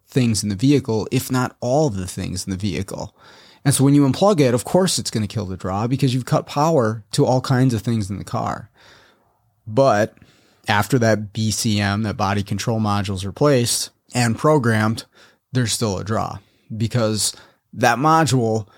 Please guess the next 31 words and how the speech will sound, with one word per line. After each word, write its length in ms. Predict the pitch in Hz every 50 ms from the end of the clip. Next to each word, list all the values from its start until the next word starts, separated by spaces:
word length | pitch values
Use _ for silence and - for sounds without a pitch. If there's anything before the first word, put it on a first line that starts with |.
| _ _ _ _ _ -
was 140 | 135 127 95
just 160 | 131 127 135
doing 260 | 139 131 123 117 117
what 120 | 113 107 92
it 40 |
was 140 | 82 87 101
supposed 480 | - 117 110 - 131 127 127 117 - -
to 260 | 101 95 87 87 87 - _ _ _ _ -
by 200 | 110 113 104 101
powering 460 | - - 113 107 101 98 98 98 98
up 140 | 98 - -
other 180 | 92 90 98
systems. 640 | - - - 139 120 - - 110 92 87 87 117 - - - - - - - - _ _ _ _ _ -
The 100 | 123 117
reason 800 | 110 107 113 131 143 151 143 127 127 117 107 107 110 117 113 - _ _ _ _ _ _ _ _ _ _ _ _ _ _ _
that 180 | - 127 131 -
those 160 | 135 127 117
systems 480 | - - 139 120 - 139 123 113 95 113
were 180 | 113 113 104
awake, 600 | 101 104 120 151 170 156 120 110 110 - - - _ _ _ _ _ _ _ _ _ _ _ _ _ -
there's 340 | - 120 104 131 123 110
something 320 | - 147 135 113 98 110 110
else 220 | 104 98 95 -
that 100 | - 92
we 120 | 92 98 90
have 100 | 87 -
to 80 | - 110
deal 240 | 98 98 90 82
with 220 | 73 69 - - -
here. 240 | - 98 - - 104 _ _ - -
Okay. 340 | 107 104 - 107 104 98